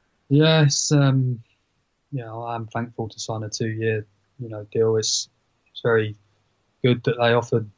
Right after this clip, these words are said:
offered me a two-year deal, and, uh, I'm thankful for that. So, you know, hopefully we can get back to a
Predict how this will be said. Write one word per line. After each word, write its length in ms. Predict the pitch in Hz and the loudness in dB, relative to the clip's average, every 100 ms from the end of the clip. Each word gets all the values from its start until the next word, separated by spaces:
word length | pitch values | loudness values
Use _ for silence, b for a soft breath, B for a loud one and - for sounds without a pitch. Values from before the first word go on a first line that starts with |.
| _ 127 | _ -14
offered 240 | 117 117 | -12 -8
me 120 | 113 | -8
a 40 | 110 | -8
two-year 400 | - 113 110 110 - | -6 -4 -4 -6 -2
deal, 220 | 113 110 | -2 -2
and, 240 | 110 107 - | -6 -10 -10
uh, 260 | 110 107 107 | -10 -8 -10
I'm 80 | 107 | -4
thankful 480 | 120 113 - 107 104 | -2 -2 -4 -8 -6
for 180 | 110 110 | -4 -4
that. 100 | - | -4
So, 340 | 117 110 107 - _ _ _ _ _ _ _ - | -2 -2 -2 -4 _ _ _ _ _ _ _ 0
you 80 | 123 | 4
know, 160 | 127 | 6
hopefully 440 | 123 143 - 135 127 | 6 4 4 4 4
we 100 | 117 | 2
can 160 | 131 | 2
get 200 | 127 120 | 0 0
back 200 | 123 117 | -2 -4
to 240 | - 120 | -4 -2
a 80 | 117 | -2